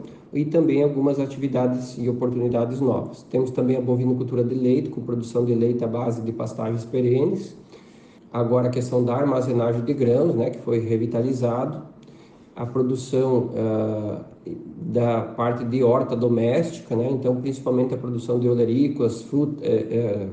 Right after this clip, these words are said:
visando a produção de verduras para o consumo doméstico, também suprindo a necessidade do centro de treinamento, que tem no dia a dia, né, dos,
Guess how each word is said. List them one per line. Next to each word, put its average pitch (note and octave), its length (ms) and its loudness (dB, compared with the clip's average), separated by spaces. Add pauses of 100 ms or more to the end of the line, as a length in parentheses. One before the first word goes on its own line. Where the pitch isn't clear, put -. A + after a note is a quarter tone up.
visando B2 520 0
a - 40 -6
produção A#2+ 300 -2
de A#2+ 80 0
verduras A#2+ 840 2 (560)
para B2 80 0
o A#2+ 40 0
consumo B2 400 0
doméstico, B2+ 680 2 (220)
também C3 360 4
suprindo C3+ 460 0
a - 20 2
necessidade B2 540 0
do A#2+ 40 -4
centro A#2+ 200 -2
de - 60 -4
treinamento, C3+ 720 0 (500)
que - 100 -8
tem A#2 240 0
no A#2 120 2
dia A#2 200 2
a - 20 4
dia, A#2+ 460 0 (640)
né, - 140 -6
dos, A2 180 -4